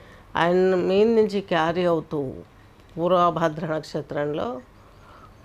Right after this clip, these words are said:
ఇద్దరూ ఉంటూ, పూర్వభాద్ర నాలుగు పాదంలకి ఈ యొక్క సెప్టెంబర్ ముప్పైవ తేదీన, ఇరవై తొమ్మిదవ తేదీ, సారీ, సెప్టెంబర్ కాదు, ఆగస్టు ఇరవై తొమ్మిది, ముప్పై తేదీలలో శని మారుతున్నాడు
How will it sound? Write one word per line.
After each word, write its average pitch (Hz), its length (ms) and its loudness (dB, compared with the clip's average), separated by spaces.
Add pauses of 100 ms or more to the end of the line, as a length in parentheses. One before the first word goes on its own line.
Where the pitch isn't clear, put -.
(120)
ఇద్దరూ 185 440 2 (120)
ఉంటూ, 160 220 0 (1080)
పూర్వభాద్ర 202 560 4 (140)
నాలుగు 190 220 0
పాదంలకి 185 720 -2 (1200)
ఈ 170 180 0
యొక్క 170 140 -2
సెప్టెంబర్ 196 600 0 (220)
ముప్పైవ 190 460 0
తేదీన, 180 460 -2 (420)
ఇరవై 180 280 2
తొమ్మిదవ 185 360 2
తేదీ, 180 380 0 (680)
సారీ, 170 220 4
సెప్టెంబర్ 170 560 -2 (140)
కాదు, 160 300 -2 (720)
ఆగస్టు 196 460 2 (200)
ఇరవై 175 320 0 (320)
తొమ్మిది, 185 360 2
ముప్పై 175 320 2 (100)
తేదీలలో 170 480 2
శని 190 280 2
మారుతున్నాడు 139 800 0